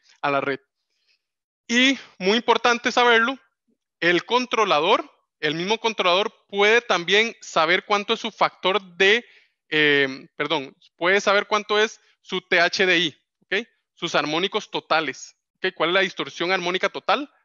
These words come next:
Lo puede leer desde el controlador, eso es un diferenciador bastante interesante.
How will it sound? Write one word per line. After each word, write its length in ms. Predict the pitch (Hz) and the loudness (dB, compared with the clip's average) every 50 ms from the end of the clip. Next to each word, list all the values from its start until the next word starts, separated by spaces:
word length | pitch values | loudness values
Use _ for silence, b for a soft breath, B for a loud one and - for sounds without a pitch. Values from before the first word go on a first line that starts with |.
| _ _ | _ _
Lo 220 | _ - 151 143 - | _ -4 -2 -2 0
puede 260 | - 165 180 202 220 | 0 2 4 4 4
leer 240 | 208 170 180 190 202 | 4 4 2 2 2
desde 200 | 202 202 175 175 | 2 0 0 0
el 60 | 160 | -2
controlador, 560 | - 147 139 - - 135 131 127 147 190 240 | -4 -6 -6 -6 -6 -6 -4 -2 -2 -2 -2
eso 160 | 285 202 - - | -2 -4 -8 -10
es 60 | - | -14
un 100 | 175 175 | -12 -12
diferenciador 440 | 170 180 - 170 147 139 156 165 160 | -10 -8 -6 -6 -6 -6 -6 -6 -4
bastante 420 | - 143 - - 160 165 - - | -4 -4 -4 -4 -6 -6 -6 -10
interesante. 580 | 190 180 - 135 135 - 190 226 254 - 277 | -10 -8 -6 -6 -2 -2 -2 -2 -2 -6 -8